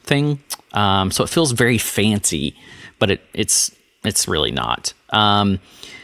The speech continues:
it's a very big restaurant, and something that I think is really cool is this is one of the only places that do this, is if it's just, like, a couple of you, just a couple of adults, you don't have any kids with you, and you don't really care about meeting the characters, but you wanna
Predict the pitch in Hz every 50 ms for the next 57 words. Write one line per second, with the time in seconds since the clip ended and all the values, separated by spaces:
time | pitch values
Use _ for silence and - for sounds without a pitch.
0 | - - - 113 - 110 107 120 123 120 113 104 98 - 113 117 117 143 139 135
1 | - - 151 151 160 - - - 117 113 110 113 - 165 156 - 190 170 160 -
2 | 123 113 110 - 123 110 113 95 98 104 104 117 123 - - 165 143 113 101 101
3 | 123 - - 117 107 104 101 101 101 95 - - - - - - 113 117 - -
4 | 123 110 117 117 123 127 123 117 - - 110 110 - - 113 - - 104 101 95
5 | 98 - 139 151 120 92 87 85 - - - - - _ _ - - - - -
6 | - - - - - 104 104 101 107 - - 123 120 113 - - - - 117 -
7 | - - 101 95 90 - - - - - 123 113 - 143 139 135 135 139 139 123
8 | 117 - - - - 113 - 113 107 98 95 95 104 98 104 - - - 110 107
9 | 82 107 110 110 113 - - 110 - 101 92 - 101 98 92 - 110 107 104 104
10 | 123 135 127 - 120 117 117 110 - - - 104 113 123 127 127 - 107 107 107
11 | - - 107 107 117 110 104 95 - - 104 110 117 - 165 156 156 - - -
12 | - 92 73 95 107 110 107 104